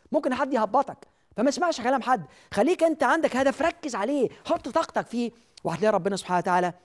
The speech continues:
بشرك: "إن الله يجزي أجر من أحسن عملا". فتخلي الجزء ده يكون ده المنتظم ديناميكي، وديناميكي ومنتظم. خد بالك من الأنا السلبية، ما تعيش في الماضي، عيش في الوقت الحاضر دلوقتي.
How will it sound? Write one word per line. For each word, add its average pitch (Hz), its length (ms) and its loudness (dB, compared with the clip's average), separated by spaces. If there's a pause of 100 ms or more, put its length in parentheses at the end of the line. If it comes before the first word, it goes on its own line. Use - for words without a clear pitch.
(240)
بشرك: 196 500 0
"إن 180 120 0
الله 185 220 2
يجزي 165 160 0
أجر 180 200 0
من 175 100 -2
أحسن 190 240 -4
عملا". 202 280 2 (240)
فتخلي 226 300 0
الجزء 196 280 0
ده 202 80 6
يكون 190 220 0
ده 202 140 2 (180)
المنتظم 208 380 2
ديناميكي، 196 500 0 (180)
وديناميكي 190 460 4
ومنتظم. 202 460 2 (220)
خد 190 120 4
بالك 247 260 4
من 226 80 -4
الأنا 208 140 0
السلبية، 202 500 2 (200)
ما - 80 2
تعيش 220 280 0
في - 80 -8
الماضي، 208 380 0 (160)
عيش 262 200 2
في - 60 -2
الوقت 247 240 4
الحاضر 208 360 0 (180)
دلوقتي. 226 400 2